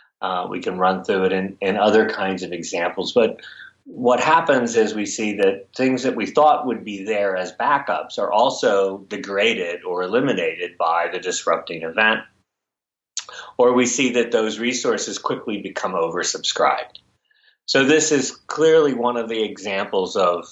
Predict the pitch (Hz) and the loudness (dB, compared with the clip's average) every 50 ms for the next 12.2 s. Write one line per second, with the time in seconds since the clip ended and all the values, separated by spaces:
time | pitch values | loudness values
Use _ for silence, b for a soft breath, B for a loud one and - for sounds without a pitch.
0 | - _ _ - 95 92 - - 117 104 101 98 98 98 95 95 95 90 92 92 | -20 _ _ -6 -6 -6 0 0 2 2 2 2 0 0 0 0 0 -2 -2 -4
1 | - - 104 95 92 92 98 90 87 92 90 87 90 85 82 - - 170 165 156 | 0 2 2 2 2 2 0 0 0 -2 -4 -4 -4 -4 -4 -6 -2 0 2 4
2 | 139 123 113 107 98 90 92 92 92 107 95 90 - - 139 143 147 135 131 120 | 4 4 4 4 2 2 0 0 0 -2 -2 -2 -2 0 4 4 6 6 6 4
3 | 107 110 104 90 92 98 98 104 107 110 107 110 110 104 98 90 87 92 95 - | 4 2 2 0 2 2 4 6 6 6 4 4 2 0 0 0 0 0 -2 -2
4 | - 90 87 85 82 - - 90 - - - 87 78 76 - - - 87 82 92 | -4 -2 -2 -2 -2 -4 -10 -10 -8 -2 2 2 2 2 0 -4 -6 -6 0 0
5 | 98 85 76 65 67 - _ _ _ _ _ _ _ _ _ _ _ _ _ _ | 2 2 2 -2 -4 -10 _ _ _ _ _ _ _ _ _ _ _ _ _ _
6 | _ _ _ _ _ _ _ _ _ - - - _ B B B B B B B | _ _ _ _ _ _ _ _ _ -12 -12 -12 _ B B B B B B B
7 | - 120 113 113 113 110 107 107 104 101 104 - _ _ _ _ _ _ _ _ | -2 0 0 2 2 2 2 2 0 -2 -6 -14 _ _ _ _ _ _ _ _
8 | _ - _ _ _ _ _ _ _ _ - 156 151 151 143 135 143 143 135 127 | _ -20 _ _ _ _ _ _ _ _ -2 -2 -2 -2 -4 -6 -6 -6 -6 -8
9 | 110 113 - - 143 143 143 143 143 131 95 80 - - - - - _ _ _ | -8 -8 -4 -2 0 0 0 -2 -4 -4 -4 -4 -6 -10 -12 -14 -18 _ _ _
10 | _ _ _ _ _ _ _ _ _ - 131 113 113 113 107 104 104 104 101 101 | _ _ _ _ _ _ _ _ _ -6 -6 -4 -4 -4 -4 -2 -2 -2 -4 -4
11 | 101 - - 110 104 120 120 98 104 - - - 104 95 104 101 95 85 78 65 | -8 -12 -16 -10 -6 -2 0 0 0 0 -2 -8 -8 -6 -8 -8 -6 -8 -8 -10
12 | - - - | -10 -14 -18